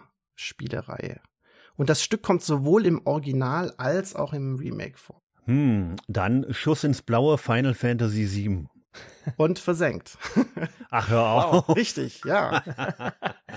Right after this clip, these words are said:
Speaker 3: Super.
Speaker 2: Reiner Zufall, weil es irgendwie
Speaker 3: Und wa-
Speaker 2: immer, immer auf, äh, Final Fantasy sieben hinausläuft.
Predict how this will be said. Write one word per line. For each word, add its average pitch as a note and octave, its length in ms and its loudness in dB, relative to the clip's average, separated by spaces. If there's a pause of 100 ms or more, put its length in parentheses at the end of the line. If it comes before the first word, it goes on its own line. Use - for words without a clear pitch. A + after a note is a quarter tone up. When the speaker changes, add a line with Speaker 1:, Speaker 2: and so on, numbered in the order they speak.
(300)
Speaker 3:
Super. B2 480 -4
Speaker 2:
Reiner C#3+ 400 -2
Zufall, D3 400 2
weil A2+ 100 2
es B2 100 -4
irgendwie C#3 360 -2
Speaker 3:
Und D3+ 120 4
wa- D3+ 60 4
Speaker 2:
immer, D#3 280 2 (280)
immer D3 260 2
auf, C3 180 -2
äh, B2 180 2
Final A#2 320 0
Fantasy A2+ 380 -4
sieben A#2 260 -4
hinausläuft. - 960 -4